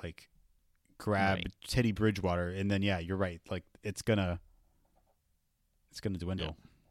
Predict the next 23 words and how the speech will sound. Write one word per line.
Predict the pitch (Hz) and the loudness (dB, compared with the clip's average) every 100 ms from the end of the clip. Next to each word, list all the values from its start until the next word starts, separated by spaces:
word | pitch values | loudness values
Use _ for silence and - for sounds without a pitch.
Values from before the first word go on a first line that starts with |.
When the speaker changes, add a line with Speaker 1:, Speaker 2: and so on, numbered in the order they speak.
| _ | _
Speaker 1:
Poor | - 98 | -10 -10
kid. | - 110 | -8 -6
Speaker 2:
Yep. | 113 - - - - _ - | -6 -8 -20 -20 -20 _ -10
Speaker 1:
He | |
better | 101 95 | -6 -6
fucking | 78 - 104 85 | -8 -14 -16 -16
sign | - 85 82 | -16 -16 -10
quick. | 107 90 - _ _ _ _ _ _ | -8 -8 -10 _ _ _ _ _ _
<laughs> | _ _ - - - - - | _ _ -20 -14 -12 -12 -4
They're | 120 | 2
gonna | 190 151 | 2 4
offer | 143 156 | 4 4
him | 120 | 2
sixteen | - - - - 131 | 0 -4 -4 -2 -2
to | 98 92 - _ | -2 -4 -10 _
twenty | - 107 113 | -8 -4 -2
million | 101 98 90 | -2 -2 -4
dollars. | 85 82 78 | -6 -8 -10
That | 101 131 101 | -6 -2 -2
is | 80 - | -6 -12
crazy. | - 98 90 82 - _ _ _ _ _ _ _ | -10 -6 -6 -8 -14 _ _ _ _ _ _ _
Speaker 2:
Yep. | 107 - - - _ _ | -6 -6 -12 -20 _ _
Speaker 1:
Wow. | 98 | -16